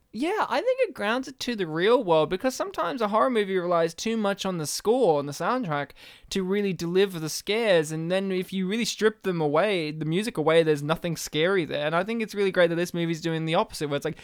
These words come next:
if we have light, fluffy music, then the scares and the moral ambiguity and the craziness will speak for itself and actually be heightened by the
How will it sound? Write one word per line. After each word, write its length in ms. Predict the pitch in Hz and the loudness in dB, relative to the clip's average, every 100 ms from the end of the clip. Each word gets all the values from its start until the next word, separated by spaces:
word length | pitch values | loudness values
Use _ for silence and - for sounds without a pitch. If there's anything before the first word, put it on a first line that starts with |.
| - - - - | -20 -20 -20 -10
if 80 | 170 | -6
we 100 | 202 | 0
have 180 | 226 175 | 0 0
light, 320 | 175 196 214 | 0 0 -2
fluffy 460 | - 180 254 240 196 | -4 -2 0 0 -2
music, 500 | 165 147 127 143 - | -2 -2 -2 -4 -4
then 160 | 165 | -4
the 80 | 165 | -4
scares 580 | - - 175 196 190 156 | -6 -4 0 2 0 0
and 100 | 156 | -6
the 60 | 147 | -2
moral 320 | 156 175 170 | 2 4 4
ambiguity 420 | 156 147 165 160 | 0 -2 -4 -4
and 120 | 143 | -4
the 200 | 131 135 | -4 -4
craziness 920 | - 180 190 226 185 151 139 139 - | 0 4 4 4 0 0 0 -4 -10
will 120 | 156 147 | -10 -10
speak 320 | - 156 - | -6 -6 -4
for 140 | 143 | -4
itself 560 | 135 - - 196 175 143 | -4 -8 2 6 6 4
and 80 | 160 | -2
actually 260 | 185 175 | -2 -4
be 120 | 156 151 | -4 -6
heightened 720 | - 214 269 - 139 147 170 | -2 0 0 -4 -6 -8 2
by 260 | 170 180 | 4 4
the 440 | 180 170 190 185 | 2 -2 -4 -4